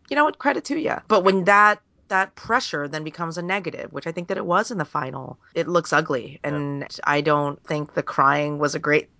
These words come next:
Speaker 1: look for women's sport. I don't think that, I mean, mid-match, I don't care if you cry afterwards. You can bawl all you want afterwards.
Speaker 2: Yeah, mid-match crying wasn't great. Even, like, a bunch of, like, former players, analysts, such were really sort of giving Lisicki a hard time about that. Like,
Speaker 1: Yeah.
Speaker 2: Martina Navratilova, which is not entirely surprising, was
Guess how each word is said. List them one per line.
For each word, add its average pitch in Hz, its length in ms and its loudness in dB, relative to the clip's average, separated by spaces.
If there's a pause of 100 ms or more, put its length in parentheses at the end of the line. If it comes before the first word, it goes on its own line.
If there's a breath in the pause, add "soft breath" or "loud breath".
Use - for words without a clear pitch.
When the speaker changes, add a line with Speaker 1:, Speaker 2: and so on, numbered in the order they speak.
(120)
Speaker 1:
look 165 280 2
for 180 240 4
women's 175 340 0
sport. - 420 0
I 147 120 2
don't 170 260 2
think 165 240 -2
that, 147 240 4
I 156 60 2
mean, 147 200 0
mid-match, 160 520 2
I 180 40 0
don't 240 120 -2
care 143 100 -2
if 131 60 -8
you 131 60 -14
cry 131 200 0
afterwards. 127 480 -2
You 143 60 -14
can 147 120 -12
bawl 127 160 -4
all 127 160 -2
you 127 120 -8
want 139 180 0
afterwards. 127 640 -8
Speaker 2:
Yeah, 107 80 -6
mid-match 131 420 0
crying 117 160 0
wasn't 110 220 -2
great. 110 300 0
Even, 175 220 -6
like, 123 160 4
a - 40 6
bunch 147 300 2
of, 165 60 -10 (180)
like, 107 260 4
former 117 320 -2
players, 107 400 -2 (100)
analysts, - 300 -4
such - 180 -8
were 98 120 -18 (100)
really 113 300 -10
sort 110 160 -8
of 101 80 -16
giving 101 180 -8
Lisicki 101 320 -12
a 101 60 -8
hard 101 260 0
time 98 220 -2
about - 160 -6
that. - 300 -4 (100)
Like, 104 180 2
Speaker 1:
Yeah. 85 200 -4
Speaker 2:
Martina 113 460 2
Navratilova, 101 440 0
which 101 80 -10
is 107 100 -8
not 107 160 2
entirely 98 320 -2
surprising, 92 480 -8
was - 240 -18